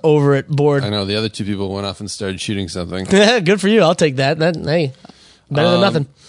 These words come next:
Speaker 2: so let's move on to our final segment that we usually do, uh, so far in our five episodes. Uh, what's cool? What, what's cool that you've seen, Trevor?
Speaker 1: Guys, if you're old like me and Alex, this is huge news.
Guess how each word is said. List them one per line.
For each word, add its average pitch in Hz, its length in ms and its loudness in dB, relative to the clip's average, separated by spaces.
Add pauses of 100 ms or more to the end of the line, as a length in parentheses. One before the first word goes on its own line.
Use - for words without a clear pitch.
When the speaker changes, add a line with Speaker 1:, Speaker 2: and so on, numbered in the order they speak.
Speaker 2:
so - 240 -2
let's 151 240 0
move 185 160 2
on 156 200 0
to 151 840 0
our 120 640 0
final 98 640 -4
segment 95 580 -6
that 92 120 -6
we 90 100 -6
usually 90 480 -6
do, 90 500 -6
uh, 90 220 -4
so 95 200 -6
far 95 360 -4
in 95 40 -6
our 87 200 -6
five 87 240 -6
episodes. - 680 -8 (320)
Uh, 107 280 -2
what's 113 240 -4
cool? 131 340 -2
What, 104 220 -4
what's 117 220 -6
cool 135 200 -4
that 117 80 -8
you've 101 180 -4
seen, 85 300 -6
Trevor? 76 440 -8 (380)
Speaker 1:
Guys, 127 520 -2 (400)
if - 180 -8
you're 139 180 -4
old 147 280 0
like 143 120 0
me 131 140 0
and 123 80 0
Alex, 123 520 -4 (140)
this 143 220 -4
is 135 140 -2
huge 131 340 -4
news. 127 380 -4